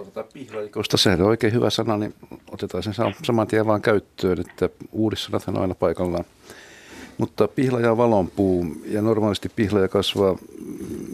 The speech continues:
metsissä niin sen – suurpuuston, koivunkuusen, männyn aliskasvustona, ja sen saama valon määrä pienenee, kun muut puut tunkee sen alueelle,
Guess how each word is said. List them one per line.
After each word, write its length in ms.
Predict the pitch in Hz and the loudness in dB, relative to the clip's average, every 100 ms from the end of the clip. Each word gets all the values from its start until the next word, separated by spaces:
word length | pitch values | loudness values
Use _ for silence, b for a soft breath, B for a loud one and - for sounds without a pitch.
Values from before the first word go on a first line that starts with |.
| 87 | 0
metsissä 600 | 110 104 - 98 - 98 | 2 2 -2 -2 0 0
niin 280 | 95 95 87 | 2 2 0
sen – 280 | 92 92 - B B B B B B B B _ - - 147 - - | -2 -2 -6 B B B B B B B B _ -14 -14 -14 -18 -14
suurpuuston, 880 | - - 113 104 - 101 92 92 87 | -8 0 2 2 0 -2 0 -4 0
koivunkuusen, 760 | - 101 92 90 95 85 92 | 2 2 2 -2 -2 0 0
männyn 400 | 101 95 92 90 - | 2 2 2 0 0
aliskasvustona, 1000 | 98 87 - 92 - 82 - 85 85 80 80 | 0 0 0 0 -2 -8 -4 -2 -2 -4 -4
ja 60 | |
sen 300 | 82 - 87 - - - - | -4 -4 -4 -6 -20 -18 -6
saama 300 | 101 92 90 | -2 0 2
valon 240 | 98 95 | 2 4
määrä 280 | 92 90 87 | 4 2 0
pienenee, 600 | - 104 92 87 85 87 - | 0 2 2 2 0 -2 -2
kun 140 | 90 | 0
muut 240 | 90 87 _ - - - | 0 0 _ -20 -16 -2
puut 200 | 90 85 - | 0 0 -2
tunkee 480 | 90 82 82 85 82 | -2 0 0 -2 -4
sen 200 | 90 87 - | -6 -6 0
alueelle, 520 | 104 98 95 90 | 2 4 4 2